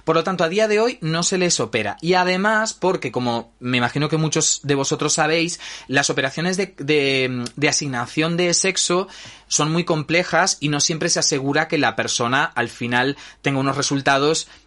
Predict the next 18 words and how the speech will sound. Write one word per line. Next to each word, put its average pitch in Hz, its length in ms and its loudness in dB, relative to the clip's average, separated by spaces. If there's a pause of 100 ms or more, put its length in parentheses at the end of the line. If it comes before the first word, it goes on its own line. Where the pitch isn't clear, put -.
(140)
eh, 123 200 -4
compatibles 143 520 0
con 147 100 -4
una 143 160 2
vida 147 200 2
y 156 40 0
una 143 140 0
sexualidad 113 420 -2
plena. 156 400 0 (420)
Quiero 143 120 2
decir, 139 160 0
puede 147 160 4
ser 160 140 0
que 180 80 2
le 156 60 2
estés - 440 -2
realmente, 131 760 0
eh, 113 280 -6